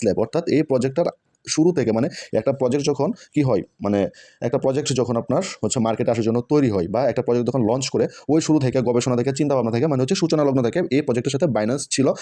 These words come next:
এবং এটা Binance-এর প্রজেক্ট এবং এই প্রজেক্টে কাজ করলে আপনারা হান্ড্রেড পার্সেন্ট ভালো প্রফিট পাবেন। কিন্তু শর্ত হচ্ছে কি, আপনাকে নিয়মিত কাজ করতে হবে। আপনি শুধু জয়েন করলেন,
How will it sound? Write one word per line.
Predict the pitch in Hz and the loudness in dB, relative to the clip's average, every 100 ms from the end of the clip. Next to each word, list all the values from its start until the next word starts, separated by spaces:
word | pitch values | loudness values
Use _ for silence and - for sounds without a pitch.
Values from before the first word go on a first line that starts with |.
| - - | -6 -2
এবং | 113 127 | 0 2
এটা | 139 | 2
Binance-এর | 110 107 120 180 | 0 0 0 0
প্রজেক্ট | 196 180 220 | 2 2 2
এবং | 117 131 165 | 0 0 0
এই | 139 | 0
প্রজেক্টে | 117 123 | 0 0
কাজ | 131 123 | -2 -2
করলে | 127 | 0
আপনারা | 127 156 | 0 -2
হান্ড্রেড | 127 113 131 | -2 0 0
পার্সেন্ট | 127 117 156 | -2 -2 -2
ভালো | 117 | 0
প্রফিট | 120 113 120 | 0 -2 0
পাবেন। | 117 95 82 - - | 0 0 -2 -8 -4
কিন্তু | 151 170 | 0 0
শর্ত | 151 160 | 0 0
হচ্ছে | 160 123 | 2 0
কি, | 95 - | 0 -4
আপনাকে | 117 117 139 | -2 0 2
নিয়মিত | 151 165 151 | 2 2 0
কাজ | 139 131 | -2 -2
করতে | 107 92 | -2 0
হবে। | 90 | 0
আপনি | 92 139 | 0 0
শুধু | 139 | 2
জয়েন | 135 120 131 | 2 2 0
করলেন, | 123 117 | 0 0